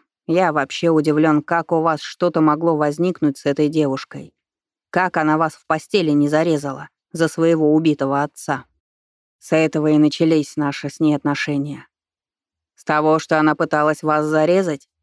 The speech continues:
"Нет, с того, что я попытался донести до нее правду об убийстве Бориса". "А вы знаете правду?" "Думаю, да". Михаил Пархоменко сказал это очень просто, как само собой разумеющееся.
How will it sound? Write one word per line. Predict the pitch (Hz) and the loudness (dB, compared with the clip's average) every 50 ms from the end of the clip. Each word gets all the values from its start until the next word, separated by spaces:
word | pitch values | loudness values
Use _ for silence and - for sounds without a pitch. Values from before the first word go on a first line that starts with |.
| _ _ _ _ _ _ _ _ _ _ | _ _ _ _ _ _ _ _ _ _
"Нет, | - 160 160 156 147 139 - - _ _ _ _ _ _ _ _ | 2 4 4 4 2 0 -6 -14 _ _ _ _ _ _ _ _
с | - - | -10 -4
того, | - 170 165 175 190 185 | -2 0 2 2 2 0
что | 165 - - | 0 0 0
я | 165 160 165 151 | 2 2 2 0
попытался | - 151 143 160 147 - 156 160 151 - - 156 | 0 -4 -4 -4 -2 -2 -2 -2 -2 -4 -4 0
донести | 156 151 156 156 147 - - 180 | 2 2 2 2 2 0 -2 0
до | 160 160 | 0 2
нее | 156 156 151 151 143 | 4 4 4 2 2
правду | - - 175 175 170 156 147 135 131 - - _ _ _ _ | 0 -2 -2 -2 -2 -2 -6 -8 -12 -14 -16 _ _ _ _
об | _ - 156 147 | _ -4 -2 0
убийстве | 156 151 151 151 143 143 - - 151 143 | 0 2 2 2 0 0 -2 -4 -2 -2
Бориса". | 143 147 151 156 143 139 - - 117 113 - _ _ _ _ _ _ _ _ _ _ _ _ _ _ _ | 0 0 0 -2 -2 -4 -8 -14 -16 -16 -18 _ _ _ _ _ _ _ _ _ _ _ _ _ _ _
"А | - 151 151 147 | -2 0 0 2
вы | 147 151 151 151 | 2 2 2 2
знаете | 147 156 156 151 151 151 147 - 147 143 | 2 2 2 2 2 0 -2 -4 -6 -6
правду?" | - 147 143 147 151 156 160 151 139 143 _ _ _ _ _ _ _ _ _ _ _ _ _ _ _ _ _ _ _ _ | -4 -4 -2 -2 -2 -2 -2 -4 -6 -8 _ _ _ _ _ _ _ _ _ _ _ _ _ _ _ _ _ _ _ _
"Думаю, | - 160 170 165 160 160 160 151 156 160 | -2 0 2 4 4 4 4 6 4 4
да". | 160 160 156 147 139 143 _ _ _ _ _ _ _ _ _ _ _ _ _ - | 4 2 -2 -4 -6 -10 _ _ _ _ _ _ _ _ _ _ _ _ _ -2
Михаил | 196 185 170 - 202 202 226 233 220 | 0 0 0 2 2 2 4 2 2
Пархоменко | 214 - 185 190 - - 220 220 208 190 180 - 170 | 0 0 -4 -2 0 0 2 2 2 2 0 -2 -4
сказал | - - - 160 160 175 175 180 | -6 -6 -6 -4 -2 -2 -2 -2
это | 170 165 - 160 | -2 -4 -4 -4
очень | 160 165 - - 160 156 160 | -4 -4 -4 -4 -2 -2 -2
просто, | - - 185 180 170 - - - 143 143 - | -2 -4 -4 -4 -4 -6 -10 -16 -18 -12 -10
как | - 151 151 | -8 -8 -8
само | - - 156 151 165 165 | -8 -6 -4 -4 -2 -4
собой | 151 - - 147 156 156 151 | -4 -6 -8 -6 -4 -4 -4
разумеющееся. | 147 151 147 151 151 160 165 165 156 151 147 - - 139 143 151 - - - 147 - | -4 -4 -4 -2 -2 0 0 0 -2 -2 -4 -8 -14 -14 -14 -16 -18 -20 -20 -20 -20